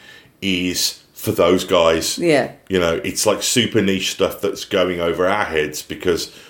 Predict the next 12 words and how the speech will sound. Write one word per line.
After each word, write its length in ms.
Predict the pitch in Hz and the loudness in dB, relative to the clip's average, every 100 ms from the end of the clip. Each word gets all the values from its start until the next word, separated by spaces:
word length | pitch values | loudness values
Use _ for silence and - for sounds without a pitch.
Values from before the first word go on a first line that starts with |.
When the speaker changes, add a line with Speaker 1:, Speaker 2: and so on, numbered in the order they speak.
| - | -4
Speaker 1:
we're 180 | 90 87 | -2 2
not 480 | 98 101 - - - | 2 0 -4 -16 -10
comic 380 | - 82 80 | -2 -2 0
book 180 | 80 - | -4 -6
geeks. 320 | 76 69 - | -6 -6 0
Speaker 2:
Yeah. 220 | 175 139 135 | 2 2 2
Speaker 1:
Certainly 420 | - 120 98 90 | 2 2 2 0
not 200 | 85 - | -2 -2
to 100 | 85 | -2
the 100 | 87 | 2
level 320 | 85 82 82 | 2 2 0
that, 140 | 76 | -2